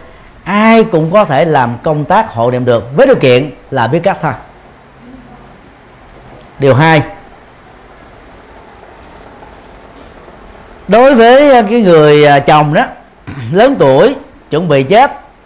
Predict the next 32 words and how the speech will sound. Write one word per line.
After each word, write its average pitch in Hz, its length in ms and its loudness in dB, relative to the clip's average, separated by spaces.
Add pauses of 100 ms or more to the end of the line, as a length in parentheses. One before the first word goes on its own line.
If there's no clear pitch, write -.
(200)
mà 131 180 -4 (120)
vợ 135 300 2
thì 139 100 -4
trẻ 143 260 -4
đẹp, 113 340 -6 (1400)
thì 147 120 2
cái 185 140 0
hộ 151 240 4
niệm 165 240 2
hết 302 240 2
sức 359 240 -4
là 247 200 2
tinh 202 220 -4
ý 262 200 0
nha. 233 180 -6 (1120)
Thì 156 80 0
cái, 202 120 0
cái 254 180 0
tâm 247 380 2
trạng 175 400 0
vướng 311 280 0
kẹt 160 160 0
nhiều 170 260 0
nhất 285 260 -2
của 160 180 0
những 180 180 0
ông 214 160 0
đó 240 140 2
đó, 302 180 -2 (320)
đó 190 200 2
là 143 280 -2
sợ 135 440 -2